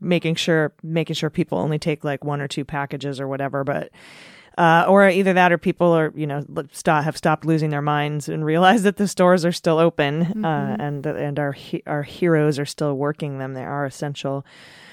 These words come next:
Speaker 1: Um, we're getting a lot of positive feedback and support for your segment yesterday. I wanted to tell you how much I loved it.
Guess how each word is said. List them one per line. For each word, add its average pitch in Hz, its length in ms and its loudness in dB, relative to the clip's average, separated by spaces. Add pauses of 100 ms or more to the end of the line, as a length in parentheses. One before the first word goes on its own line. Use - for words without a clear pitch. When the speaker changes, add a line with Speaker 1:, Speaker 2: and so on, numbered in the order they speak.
(320)
Speaker 1:
Um, 180 460 4 (180)
we're 196 140 2
getting 202 240 2
a 196 60 4
lot 185 180 6
of 180 60 0
positive 170 320 2
feedback 185 480 0
and 175 120 -2
support 156 340 -2
for 175 80 -4
your 156 120 -2
segment 160 440 -2
yesterday. 180 520 -2
I 170 100 -2
wanted 143 180 -4
to 147 120 -6
tell 151 100 -4
you 143 100 -4
how 147 80 -8
much 139 200 -8
I 135 60 -6
loved 131 320 -8
it. - 240 -6